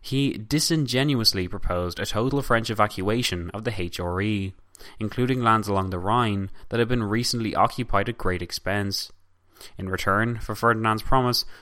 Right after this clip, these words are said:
to restore the H R E back to the status quo of sixteen eighteen.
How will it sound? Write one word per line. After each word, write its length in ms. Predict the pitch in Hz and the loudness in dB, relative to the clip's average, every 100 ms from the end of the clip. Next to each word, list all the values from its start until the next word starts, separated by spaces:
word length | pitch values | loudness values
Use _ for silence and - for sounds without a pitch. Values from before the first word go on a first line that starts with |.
| - | -6
to 100 | 131 | -2
restore 380 | 131 - 127 131 | 0 2 4 4
the 180 | 127 131 | 2 0
H 160 | 127 | 0
R 160 | 135 127 | 2 2
E 200 | 131 120 - - | 0 -4 -8 -4
back 160 | 113 | -2
to 100 | 127 | 0
the 80 | 127 | 0
status 420 | - 120 127 123 | 0 0 0 -2
quo 360 | - 139 95 90 | 0 4 4 4
of 120 | 101 | 0
sixteen 380 | - 101 113 101 | 0 -2 -4 -4
eighteen. 640 | 85 - 92 95 95 | -4 -6 -4 -4 -4